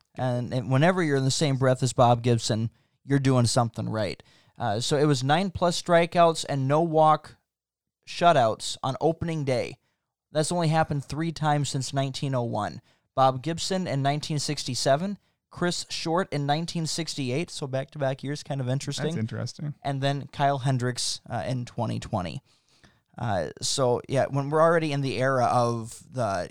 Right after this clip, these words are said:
Speaker 1: almost the full erasing of complete games, uh, especially coming out, there was talk that most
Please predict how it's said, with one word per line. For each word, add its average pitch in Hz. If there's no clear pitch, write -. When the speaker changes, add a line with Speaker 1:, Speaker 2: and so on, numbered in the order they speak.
Speaker 1:
almost 131
the 127
full 135
erasing 123
of 117
complete 127
games, 113
uh, 85
especially 156
coming 147
out, 139
there 151
was 175
talk 135
that 123
most 147